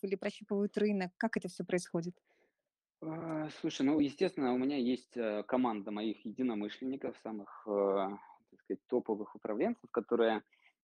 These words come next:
Speaker 2: а, со мной жи-, по жизни идут. А, как правило, естественно, инициатором ввода некого нового направления являюсь я.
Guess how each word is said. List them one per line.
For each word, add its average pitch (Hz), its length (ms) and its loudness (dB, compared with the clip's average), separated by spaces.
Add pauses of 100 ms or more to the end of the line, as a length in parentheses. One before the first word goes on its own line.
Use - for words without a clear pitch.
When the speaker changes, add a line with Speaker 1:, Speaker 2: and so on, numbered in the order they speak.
(120)
Speaker 2:
а, 98 600 -4
со 110 80 -2
мной 107 280 0
жи-, - 180 -10
по 120 120 4
жизни 110 380 2
идут. 202 280 4 (380)
А, 107 220 -4
как 123 200 0
правило, 147 580 2
естественно, 123 720 -14
инициатором 113 800 -6
ввода 101 420 -8
некого 98 340 -10
нового 101 280 -6
направления 101 680 -2
являюсь 104 520 2
я. 220 260 4